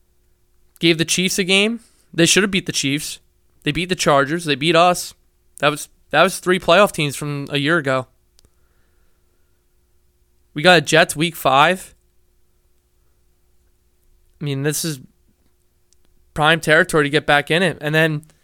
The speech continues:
<laughs> uh, both teams, this is gonna be a ga-, a game to watch, is just, is the Green Bay Dallas game this week. Both three and one now.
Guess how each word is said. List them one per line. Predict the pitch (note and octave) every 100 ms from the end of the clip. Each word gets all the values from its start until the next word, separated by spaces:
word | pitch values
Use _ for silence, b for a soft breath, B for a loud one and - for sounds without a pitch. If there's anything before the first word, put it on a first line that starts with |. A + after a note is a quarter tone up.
| _ _ _ _ _ _ _ _ _
<laughs> | C3 - - _ _ _ _ _ _ -
uh, | D#3+ F3+ F#3 F#3 F#3
both | D3 F3+ G#3+ A3+
teams, | - B3 B3+ E3+
this | G3 C4
is | C4
gonna | C#4+
be | C4
a | B3+
ga-, | E3+ G3
a | F3
game | F3 G#3+
to | G3+
watch, | D3+ D#3+ F#3+ -
is | C#3
just, | C#3 C#3+ -
is | D#3+ D#3 D3
the | C3+
Green | E3 E3
Bay | D3+ E3+ E3 B2+ - - _ - -
Dallas | C#3+ D3 F3
game | - C3+
this | B2 -
week. | B2+ B2 _ _ _ _ _ _ _ _ _ _ _ _ _ _ _ _ _ _ _ _ -
Both | D#3 F3 F3
three | G3
and | F#3+
one | F3 F#3 F#3
now. | F3+ G3+